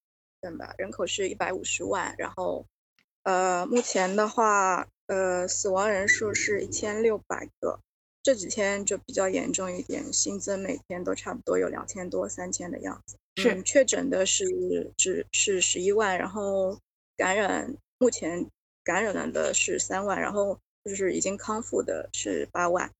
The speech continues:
Speaker 2: 这个地方大概是印度哪里啊？
Speaker 1: 在孟买的南边那个省。
Speaker 2: 就西部沿海是吧？
Speaker 1: 就孟买是 Maharashtra，对，对，对，西部。
Speaker 2: OK，那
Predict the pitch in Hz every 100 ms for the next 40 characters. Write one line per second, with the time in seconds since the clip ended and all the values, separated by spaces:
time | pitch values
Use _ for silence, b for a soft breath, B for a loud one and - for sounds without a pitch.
0 | 202 311 269 262 247 247 240 226 247 233
1 | 226 202 180 - _ 180 170 233 247 269
2 | 254 233 214 190 - - 277 262 190 143
3 | 139 180 185 185 - _ 196 180 190 226
4 | 247 262 220 185 185 - - - _ -
5 | 240 233 - 262 240 214 160 170 226 214
6 | 208 233 - - - 220 381 - _ -
7 | 180 190 185 190 - - - - 202 180
8 | 180 165 - 165 - 196 - 185 - _
9 | - 202 190 202 - 196 - 330 320 240
10 | -